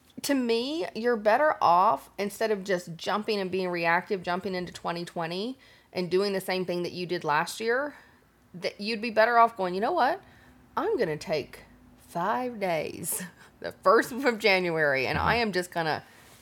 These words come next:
Speaker 1: think, and I'm gonna plan. And you know what? Who cares if I don't post anything?
Speaker 2: Mm-hmm.
Speaker 1: Who cares if I don't do anything on Instagram story?" Like, your time to think and to decide will set your year up for success. Those
Speaker 2: Yeah.
Speaker 1: four or five days aren't gonna matter,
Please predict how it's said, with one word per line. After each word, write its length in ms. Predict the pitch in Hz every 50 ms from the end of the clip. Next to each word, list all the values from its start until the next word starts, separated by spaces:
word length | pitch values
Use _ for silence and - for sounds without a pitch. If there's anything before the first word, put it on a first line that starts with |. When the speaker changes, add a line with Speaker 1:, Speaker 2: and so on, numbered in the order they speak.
| - - -
Speaker 1:
think, 420 | - 175 151 127 - - - -
and 120 | - 170 175
I'm 160 | 175 185 185
gonna 120 | 175 170 156
plan. 480 | - - - 180 170 165 156 143 120 -
And 120 | 160 165
you 60 | 160
know 120 | 170 190 208
what? 280 | 220 240 247 - - - -
Who 120 | - 269 254
cares 280 | - - 240 220 208
if 100 | 190 185 196
I 80 | 151
don't 140 | 151 139 - -
post 260 | - 143 151 - -
anything? 320 | 139 139 175 - 95 - -
Speaker 2:
Mm-hmm. 160 | 82 85 76 - - - _
Speaker 1:
Who 80 | - 214
cares 260 | - 254 233 226 214
if 80 | 202 190
I 60 | 185
don't 160 | 175 160 135
do 100 | 160 160
anything 220 | 156 156 190 151
on 80 | 156 151
Instagram 400 | 147 147 - - 156 151 139 156
story?" 240 | - - 139 127 -
Like, 240 | - 156 - - - - - - - - - - - -
your 480 | 196 180 180 202 208 220 233 247 262
time 480 | 254 - - 226 190 190 190 208 220 233
to 120 | - 170
think 520 | 151 - - - 180 185 202 220 - - - -
and 160 | 160 170 170 -
to 100 | 170 160
decide 840 | 160 156 156 - - - 165 143 151 160 180 208 233 269 285 285 - - - - - _ _ _ _ _ _ -
will 140 | 190 185 180
set 340 | 175 - - - 208 202 -
your 140 | 185 180 170
year 240 | 170 165 160 156 151
up 160 | 131 - -
for 120 | - 151
success. 600 | 151 - 135 - - - 160 143 107 - - -
Those 200 | - 180 185 180
Speaker 2:
Yeah. 60 | -
Speaker 1:
four 220 | - - 214 208 208
or 40 | 202
five 220 | - 202 185 180
days 200 | 180 180 180 180
aren't 200 | - 143 160 -
gonna 140 | - 165 156 151
matter, 400 | 151 143 139 135 117 85 -